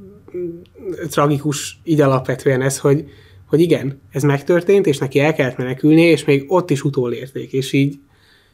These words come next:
így összejött neki az élet, amit egyébként szeretett volna, hogy így nyugiban, nem, nincs benne ezekben a piszkos ügyekben,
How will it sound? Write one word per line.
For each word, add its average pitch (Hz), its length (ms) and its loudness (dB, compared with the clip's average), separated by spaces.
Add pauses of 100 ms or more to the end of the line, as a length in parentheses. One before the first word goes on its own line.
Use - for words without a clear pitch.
(120)
így 156 220 0
összejött 196 420 2
neki 139 260 2
az 135 100 2
élet, 135 300 2
amit 135 200 0
egyébként 135 680 0 (360)
szeretett 135 540 -4
volna, 135 280 -2
hogy 131 160 -4
így 123 220 -8 (180)
nyugiban, 156 680 2 (440)
nem, 170 440 2 (1080)
nincs 170 260 4
benne 143 440 2
ezekben 139 440 2
a 131 260 -2 (720)
piszkos 139 380 -2
ügyekben, 135 600 -2